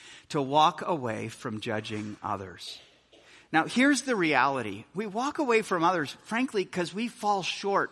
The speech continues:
with God. We fall short even of our own, uh, standards and definitely of others' expectations. Let's talk about those real quick. I fall short of God's requirement. Here's God's requirement. Joe, be perfect.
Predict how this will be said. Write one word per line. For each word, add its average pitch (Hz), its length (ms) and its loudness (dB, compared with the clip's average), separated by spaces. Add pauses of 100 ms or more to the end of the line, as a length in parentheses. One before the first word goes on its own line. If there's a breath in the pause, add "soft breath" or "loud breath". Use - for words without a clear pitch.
with 147 220 -6
God. 175 340 0 (420 loud breath)
We 202 120 0
fall 196 240 0
short 202 400 -2
even 202 240 -4
of 160 100 -2
our 156 240 4
own, 220 400 0 (320 loud breath)
uh, 165 280 6 (100)
standards 208 600 2 (140)
and 180 240 0 (380)
definitely 208 580 4
of 160 100 -2 (100)
others' 170 460 2
expectations. 139 960 -4
Let's - 160 -12
talk 180 240 -2
about 151 240 -2
those 117 180 -8
real 123 80 -8
quick. - 320 -10 (400 loud breath)
I 247 180 4
fall 254 260 6
short 156 360 2
of 151 200 0
God's 156 400 6
requirement. 147 600 2
Here's 180 280 2
God's 170 260 2
requirement. 143 560 0
Joe, 208 400 6 (1400 soft breath)
be 170 80 2
perfect. 147 540 -2